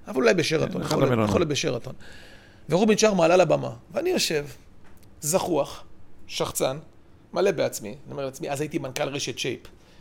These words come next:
Speaker 1: הבאתי את המנהלים שלי, כי שייפ והומס פלייס עוד לא התאחדו, והייתי מנכ"ל שייפ עוד לפני האיחוד. ורובין שרמה מדבר על הבמה, ואתה יודע, אני מה, קראתי קצת את הספר הנזיר שמכר את הפרארי, קצת לפני הסדנה, ו-, זהו. והוא מתחיל לדבר,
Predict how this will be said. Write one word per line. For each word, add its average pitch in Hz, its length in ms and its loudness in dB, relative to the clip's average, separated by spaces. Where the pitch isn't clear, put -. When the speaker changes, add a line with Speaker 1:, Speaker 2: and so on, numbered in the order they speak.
Speaker 1:
הבאתי 123 160 -8
את 123 80 -8
המנהלים 117 360 -4
שלי, 139 180 -10
כי 123 120 -10
שייפ 143 240 -4
והומס 151 200 -2
פלייס 131 160 -10
עוד 131 80 -6
לא 143 80 0
התאחדו, 139 500 -6
והייתי 131 220 -6
מנכ"ל 120 300 -8
שייפ - 280 -6
עוד 131 100 -10
לפני 147 220 -10
האיחוד. 180 440 -2
ורובין 233 460 2
שרמה 180 440 2
מדבר 151 400 0
על 147 80 2
הבמה, 220 560 -2
ואתה 220 800 -8
יודע, 240 320 -2
אני - 180 -4
מה, 214 220 0
קראתי 208 360 -2
קצת 175 180 2
את - 40 0
הספר 175 360 0
הנזיר 143 280 -2
שמכר 143 300 -4
את - 80 -4
הפרארי, 165 440 0
קצת 156 260 -4
לפני 156 220 -6
הסדנה, 156 420 -4
ו-, 170 340 -4
זהו. 403 260 8
והוא 254 140 4
מתחיל 240 180 0
לדבר, 147 460 0